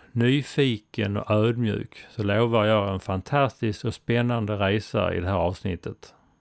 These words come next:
Om vi då utgår ifrån det vanligaste synsättet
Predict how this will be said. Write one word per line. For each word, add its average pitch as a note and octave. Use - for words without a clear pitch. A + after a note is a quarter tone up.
Om A#2+
vi C#3
då C#3+
utgår D3+
ifrån G#2+
det A2
vanligaste A2+
synsättet -